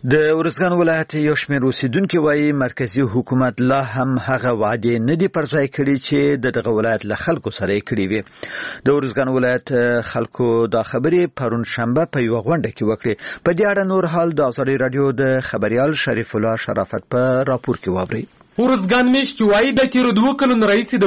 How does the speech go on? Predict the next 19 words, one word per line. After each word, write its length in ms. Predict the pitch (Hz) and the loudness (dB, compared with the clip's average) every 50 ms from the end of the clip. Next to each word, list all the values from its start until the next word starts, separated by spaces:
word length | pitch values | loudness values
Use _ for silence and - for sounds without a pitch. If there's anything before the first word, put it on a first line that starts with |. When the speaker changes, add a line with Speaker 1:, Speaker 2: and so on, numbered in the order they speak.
| 202 208 | 4 4
Speaker 2:
اور 160 | 240 254 247 - - | 4 2 0 0 0
په 60 | 208 180 | 0 0
لمبو 220 | 156 160 156 156 - | 0 0 0 -2 -2
کې 100 | - - - | -4 -6 -4
سوځل 280 | 139 123 104 120 120 113 - | -4 -2 -2 -2 -4 -4 -2
کیږي. 280 | 131 120 110 101 107 101 90 - - - - - | -4 -4 -2 -2 -4 -6 -6 -8 -12 -10 -4 0
ښوونځي 460 | - 185 151 143 139 139 127 139 185 185 | 2 2 2 2 2 0 0 0 2 2
یې 80 | 175 170 - | 2 0 0
تړلي، 400 | 165 147 143 175 190 214 226 214 214 - - - - - 170 175 | 0 0 2 2 2 2 0 -2 -4 -8 -18 -12 -4 0 0 2
روغتیايي 400 | 165 160 - - 165 160 180 185 180 | 2 0 0 0 2 2 4 4 2
مرکزونه 480 | 175 - - - 147 131 151 180 190 165 | 2 0 0 -2 -2 0 0 2 2 2
یې 80 | 143 139 - | 0 0 -2
صفر 340 | 214 226 220 - 226 214 208 - - - - - - 156 | -2 -2 0 2 0 0 0 -4 -10 -20 -8 -2 2 2
او 40 | 165 160 | 4 4
ولسوالۍ 600 | 156 156 156 160 160 - 175 165 156 160 180 196 - | 4 2 2 0 -2 0 2 2 4 4 2 0 0
ته 60 | 185 180 | 0 0
یې 100 | 170 143 | 0 0
غځېدلې 420 | 143 127 131 143 143 170 185 180 170 175 | 0 0 0 0 0 2 2 2 2 4
لارې 200 | 170 170 160 | 4 2 2